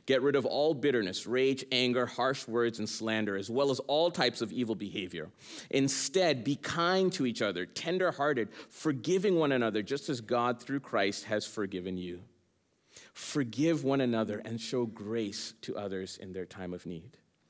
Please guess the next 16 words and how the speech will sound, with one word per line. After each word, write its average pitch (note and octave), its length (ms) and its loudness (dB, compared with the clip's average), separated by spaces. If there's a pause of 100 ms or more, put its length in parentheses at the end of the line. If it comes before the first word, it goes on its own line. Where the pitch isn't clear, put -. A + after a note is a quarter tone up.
(340)
In A#2+ 80 2
the B2+ 80 6
Old C3+ 180 4
Testament, D3 440 2
we B2 120 2
read A#2+ 220 2
of B2 80 2
an A#2 80 2
example G#2+ 720 0
of G#2+ 180 0
a G2+ 60 -4
prophet. A#2+ 440 -2
His G#2+ 180 -6
name G#2+ 240 0
was G2+ 140 -6
Hosea. G2 520 -2